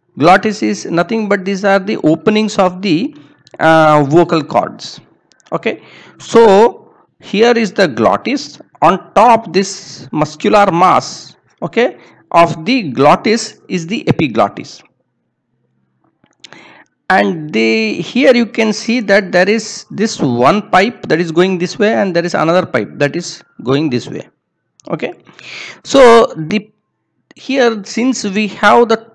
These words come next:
tube, that is, uh, we, our breathing, the gases that are going through this channel, okay, and the food and water is going through this channel, that is the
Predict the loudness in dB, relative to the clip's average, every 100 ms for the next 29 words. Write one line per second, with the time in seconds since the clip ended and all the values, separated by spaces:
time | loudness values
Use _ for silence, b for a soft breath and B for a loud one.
0 | 0 2 2 -2 -8 _ _ _ _ _
1 | _ _ _ -4 0 0 0 0 0 0
2 | 0 -2 -4 -4 0 2 2 0 -4 -2
3 | -2 -4 -6 -16 _ _ -6 -2 0 0
4 | -2 -6 -4 -2 0 -2 -2 -2 -4 -6
5 | -6 -6 -12 -16 -14 -4 -4 -4 -8 -14
6 | _ _ -8 -8 -12 b b b _ -4
7 | 0 0 0 0 0 0 2 2 2 2
8 | 2 -2 -4 -2 -4 -4 -6 -6 -8 -4
9 | -4 -4 -6 -6 -6 -6 -4 -4